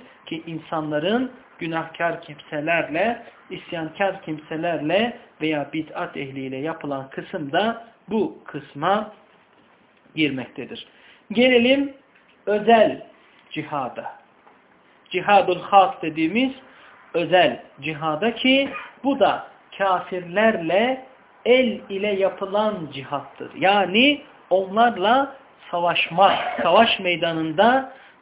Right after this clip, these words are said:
savaşmak manasına gelmektedir. Ki fıkıhçılar bunu tarif ederlerken demişlerdir ki, yani kafirler de olan, savaş meydanında olan savaşı açıklarken cihadul has dediğimiz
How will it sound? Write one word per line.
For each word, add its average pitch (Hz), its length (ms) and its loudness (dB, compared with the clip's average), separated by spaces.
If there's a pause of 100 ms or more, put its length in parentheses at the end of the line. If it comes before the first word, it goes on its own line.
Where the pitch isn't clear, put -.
(140)
savaşmak 160 680 -2
manasına 135 720 -12
gelmektedir. - 880 -20 (400)
Ki 214 320 0 (280)
fıkıhçılar 214 840 2 (200)
bunu 220 300 0
tarif 196 360 2
ederlerken 220 920 2 (680)
demişlerdir 202 760 2
ki, 175 320 0 (100)
yani 180 520 -2 (260)
kafirler 185 640 2
de 202 60 2
olan, 175 520 2 (140)
savaş 202 360 2
meydanında 175 680 -2
olan 170 400 0
savaşı 170 380 -2
açıklarken 175 840 -2
cihadul 160 540 -2
has 190 340 -2
dediğimiz 160 380 -6